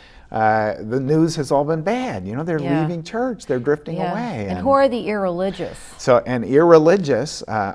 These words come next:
Speaker 1: are, is just a broader term that would say people, they might be spiritual, they might not, but they don't identify in general with religion and
Speaker 2: Oh,
Speaker 1: with
Speaker 2: okay.
Speaker 1: organized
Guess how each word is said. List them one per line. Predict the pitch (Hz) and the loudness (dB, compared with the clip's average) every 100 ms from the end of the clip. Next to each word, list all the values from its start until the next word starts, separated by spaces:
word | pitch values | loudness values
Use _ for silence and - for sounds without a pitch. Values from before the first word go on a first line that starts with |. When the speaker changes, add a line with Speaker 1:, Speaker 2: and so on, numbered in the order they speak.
| - | 2
Speaker 1:
are, | 123 120 | 2 2
is | 113 104 | -6 -4
just | 127 - | -6 -4
a | 98 | -8
broader | 110 110 120 131 127 | -4 0 2 2 0
term | 110 - 92 76 73 95 123 - - - | -4 -6 -10 -10 -10 -12 -12 -18 -20 -6
that | 98 | -4
would | 98 98 | -2 -4
say | - 104 104 | -2 0 0
people, | 104 - 117 - 110 | -4 -6 -4 0 2
they | 127 127 | 2 0
might | 139 151 | -2 -2
be | 160 | -6
spiritual, | - - 156 156 170 147 | -4 4 4 4 2 2
they | 139 | 2
might | 131 123 - | -2 -6 -6
not, | 143 107 80 113 - - - - | -6 -4 -6 -8 -14 -20 -20 -8
but | - 117 110 104 | 2 2 2 -2
they | 117 120 | 0 0
don't | 131 139 | -2 -2
identify | 139 135 113 113 110 117 107 104 101 98 - - - - | -2 -2 -2 -4 -4 0 2 2 0 -2 -10 -20 -20 -12
in | 117 120 | -10 -10
general | 107 127 127 131 127 113 87 71 - | -8 -6 -4 -4 -4 -2 -4 -6 -12
with | 107 107 - | -4 -4 -2
religion | 120 98 107 107 92 76 - - | -4 -4 -8 -10 -12 -14 -18 -12
and | 170 160 160 160 | -8 -6 -4 -4
Speaker 2:
Oh, | - | -6
Speaker 1:
with | 143 | -6
Speaker 2:
okay. | - - | -8 -6
Speaker 1:
organized | 110 104 101 90 85 82 | -4 -4 -6 -6 -10 -12